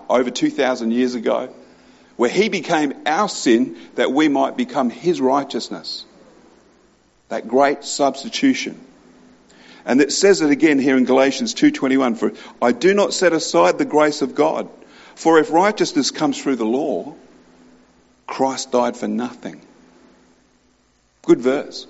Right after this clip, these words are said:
Good thing just to remind ourselves about. Problem with that failed approach is that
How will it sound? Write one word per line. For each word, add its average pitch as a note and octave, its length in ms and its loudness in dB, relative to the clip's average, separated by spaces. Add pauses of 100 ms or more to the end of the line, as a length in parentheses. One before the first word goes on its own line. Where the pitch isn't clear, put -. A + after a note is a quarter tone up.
Good E3 140 -2
thing F3 180 0
just E3 200 0
to E3+ 80 -2
remind C#3 400 2
ourselves A2+ 400 2
about. F2+ 320 -6 (1600)
Problem F#3+ 340 2
with D3+ 200 0
that - 200 -2
failed D#3 420 -2
approach A#2 640 -4 (920)
is A#2 200 2
that A#2+ 240 2